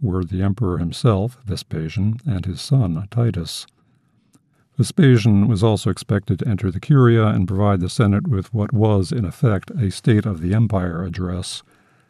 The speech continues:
The senators themselves might have hoped for some appropriate personal gifts from Vespasian as well.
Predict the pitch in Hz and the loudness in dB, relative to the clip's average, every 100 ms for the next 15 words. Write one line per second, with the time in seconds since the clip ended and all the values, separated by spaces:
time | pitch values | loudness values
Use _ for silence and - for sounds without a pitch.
0 | _ _ _ _ _ _ _ _ 156 - | _ _ _ _ _ _ _ _ 2 6
1 | 196 135 117 98 98 - 139 110 101 113 | 6 6 6 4 2 4 4 4 4 2
2 | 98 92 87 113 98 - 101 - 101 90 | 2 2 2 2 0 -2 -6 -2 0 0
3 | - 107 101 90 85 107 92 95 87 120 | 0 0 0 -2 -2 -4 -4 -6 -2 -2
4 | 123 - 82 80 80 - 87 80 85 78 | -2 -4 -6 -6 -6 -4 -4 -4 -6 -6
5 | 85 101 98 90 | -4 -2 -2 -4